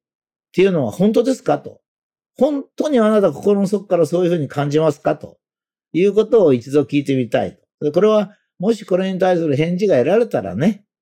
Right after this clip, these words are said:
ひばりクラブをやってる意味はあったなと思いますね。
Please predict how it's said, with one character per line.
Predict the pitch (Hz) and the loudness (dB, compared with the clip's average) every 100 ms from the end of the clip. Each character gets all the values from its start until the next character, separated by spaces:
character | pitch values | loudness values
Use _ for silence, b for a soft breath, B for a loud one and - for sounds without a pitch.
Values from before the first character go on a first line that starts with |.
| _ _ | _ _
ひ | - | -2
ば | 131 | 0
り | 143 147 | 0 0
ク | 175 | -2
ラ | 175 170 | 0 2
ブ | 156 | 2
を | 127 | 4
や | 123 | 2
っ | 123 _ _ | -2 _ _
て | 165 | -2
る | 170 180 160 - _ _ _ | 0 -2 -4 -10 _ _ _
意 | 147 | -2
味 | 180 | 0
は | 156 135 | -2 -4
あ | |
っ | - | -4
た | 160 | -4
な | 147 170 180 | -2 -2 -2
と | 180 | -2
思 | 131 160 | 0 0
い | |
ま | 170 151 | 0 -2
す | 113 | -2
ね。 | 156 175 | -4 -4